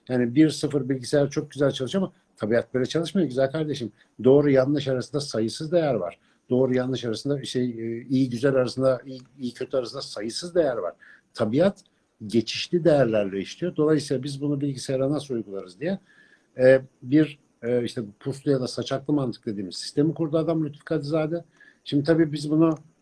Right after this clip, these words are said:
çamaşır makinelerine yüzde altmış enerji tasarrufu yaptıran fazi yazılımlarla biliyoruz ama düşünüş biçimimizi de alt üst etti. Yani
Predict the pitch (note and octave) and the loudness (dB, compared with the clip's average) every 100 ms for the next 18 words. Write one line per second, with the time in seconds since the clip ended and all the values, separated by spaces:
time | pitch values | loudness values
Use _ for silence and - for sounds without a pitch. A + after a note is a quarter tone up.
0 | _ - D3 D#3 E3+ D#3+ C#3+ C#3+ C#3 C3 | _ 0 2 2 0 0 0 2 2 4
1 | C#3 E3+ D3+ C#3+ D3+ C#3 C#3 C#3+ C#3 C#3 | 4 2 0 -2 0 -2 -4 -4 -2 0
2 | C#3 - C3 C#3 C3+ C3+ C#3+ B2 - C3 | -2 -6 -6 -4 -4 -2 0 0 -2 -2
3 | D#3 D3+ C3 B2+ C#3+ B2+ B2 B2+ C3 C#3 | -2 -2 -2 0 -2 -2 -2 0 0 0
4 | D#3 C3+ G2 F#2+ A2+ E3 G3+ F#3 - - | 0 0 -4 -6 -12 -6 -2 -2 -4 -14
5 | _ _ _ _ - G#2 - C#3+ G3 - | _ _ _ _ -10 -6 0 2 2 2
6 | F3+ C#3+ C#3 A#2+ G#2 G2+ F#2 F2+ - - | -4 2 4 2 0 -2 -2 -2 -8 -20
7 | - E2+ - G#2+ A#2 | -14 -14 -6 -4 -2